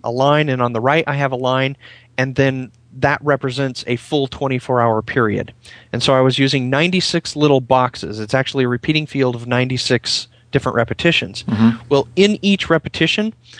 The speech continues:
Speaker 1: I was calculating every fifteen minutes for a fifteen minute slot, and I wanted to render those. So when I had the conditional formatting on the actual layout and was looking at it on Go,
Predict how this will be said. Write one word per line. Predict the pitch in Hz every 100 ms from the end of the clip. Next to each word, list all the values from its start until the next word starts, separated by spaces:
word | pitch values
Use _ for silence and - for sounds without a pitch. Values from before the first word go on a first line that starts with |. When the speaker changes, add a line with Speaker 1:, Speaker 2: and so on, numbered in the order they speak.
| _
Speaker 1:
I | 143
was | 156 147
calculating | - 170 - 151 147 143 120
every | 143 143 139
fifteen | - 135 - 135 120 127
minutes | 160 101 - - - _
for | - 123 120
a | 117
fifteen | 131 - 135 127
minute | 113 113
slot, | - - 180 78 - - - - - -
and | 143
I |
wanted | 147 151 147 -
to | 127
render | 120 196 185 120
those. | 113 - - - - - - - - -
So | - - 190 165
when | 151 156
I | 214
had | 233 233
the | 160
conditional | 165 170 - 156
formatting | - 139 147 160 175 175 175 _ -
on | 139 156 170
the | 156 147
actual | 139 - - 135 127 123
layout | 127 139 160 - -
and | 127 127 123
was | 123 123
looking | 143 - 156
at | 160
it | 160
on | 135 131 127
Go, | 120 117 147